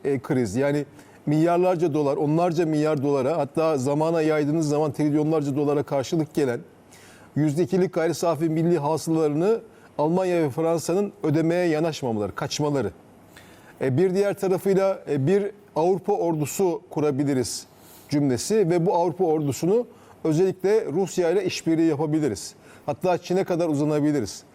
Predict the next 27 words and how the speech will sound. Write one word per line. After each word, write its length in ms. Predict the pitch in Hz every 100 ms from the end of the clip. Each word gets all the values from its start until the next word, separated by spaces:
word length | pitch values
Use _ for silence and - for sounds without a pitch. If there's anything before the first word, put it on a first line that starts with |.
| - - -
tarzında 540 | 180 196 156 165 208 214
kurulan 380 | - 170 220
pek 220 | - 185 -
çok 200 | 214 -
cümle. 300 | 185 135 85 - - - - - -
Amerika 400 | 151 190 196 185
Birleşik 300 | 185 160 -
Devletleri 400 | 180 175 170 151
jeopolitik 500 | 147 165 - 185 -
imparatorluğunu 640 | 165 175 160 - 165 190
kendi 280 | - 180 185
içinden 320 | - 156 190
sarstı. 520 | 175 - 131 - - - - - - - - -
Şimdi 400 | - 196 220 185
bunun 300 | 214 240 240 - -
konsolide 500 | 185 190 - 208 214
edilmesi 440 | 151 139 113 123
gerekiyordu. 560 | 113 107 - 113 208 240 - - - -
Bir 200 | 196 202
diğer 220 | 226 220
tarafıyla 380 | 220 208 175 214
da 60 | 208
Türkiye'ye 500 | - 202 214 208 185
biçtikleri 440 | - - 208 185
gömleği 420 | 190 185 185 226
Türkiye 360 | - 185 - 202
giymedi. 440 | 165 156 107 82